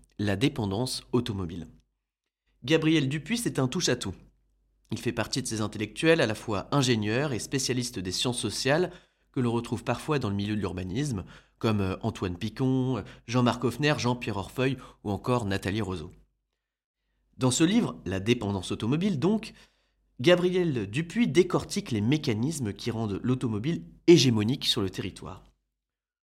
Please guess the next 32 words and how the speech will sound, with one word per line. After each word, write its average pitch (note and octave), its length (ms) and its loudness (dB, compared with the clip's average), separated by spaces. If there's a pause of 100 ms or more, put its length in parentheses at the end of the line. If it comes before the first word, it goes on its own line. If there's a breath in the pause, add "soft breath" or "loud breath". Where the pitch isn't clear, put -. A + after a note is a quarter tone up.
(240)
Pour D3+ 180 2
Gabriel B2+ 460 6
Dupuy, G3 480 -4
trois G3+ 320 6
effets E3+ 360 2
se F3+ 160 -4
conjuguent A#2+ 480 -4
pour G#2 200 -4
rendre A#2+ 240 0
l'automobile G#2+ 640 -4 (120)
incontournable. G2+ 720 -4 (1200)
Un C3+ 100 0
effet D#3 200 0
de E3+ 80 2
club, G2+ 460 -2 (240)
qui C3 100 -16
correspond E3+ 600 -2 (360 loud breath)
à A2+ 100 0
l'écart B2 480 2
d'accessibilité A#2+ 960 0
entre B2+ 240 0
les G#2+ 120 -2
titulaires A#2 580 -2
du G#2 100 -8
permis G2 220 -2
de - 40 -12
conduire C#3+ 440 -4
et A#2 100 0
les G#2+ 120 0
non-titulaires A2 920 -2
du G#2+ 100 -12
permis. G2 260 -12